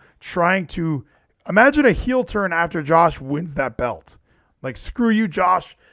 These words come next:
We were a tag team. You wanted to go solo. Fuck you." And I, amazing stories to be told.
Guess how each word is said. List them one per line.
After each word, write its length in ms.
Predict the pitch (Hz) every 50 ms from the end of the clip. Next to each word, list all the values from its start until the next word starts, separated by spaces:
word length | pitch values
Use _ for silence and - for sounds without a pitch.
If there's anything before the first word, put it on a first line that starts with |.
| _ _
We 220 | - 139 180 240 240
were 160 | 233 233 214
a 100 | 185 165
tag 380 | - - 190 190 190 190 170
team. 260 | - - 196 185 170 147
You 140 | 151 180
wanted 240 | 185 190 190 190 175
to 80 | 165 165
go 100 | 160 156
solo. 480 | 147 - 170 160 160 160 156 151 147 - -
Fuck 260 | 185 170 165 - -
you." 340 | 156 151 143 139 131 123 - _ _ _ _ _ _ _ _ _ _
And 320 | - 147 143 143 135 135 131
I, 180 | 131 139 135 135 _ - 143
amazing 540 | 143 147 170 185 214 214 208 190 180 185 165
stories 380 | 143 - 165 160 151 143 127
to 120 | - - 135
be 100 | 131 113
told. 340 | - 135 117 107 95 -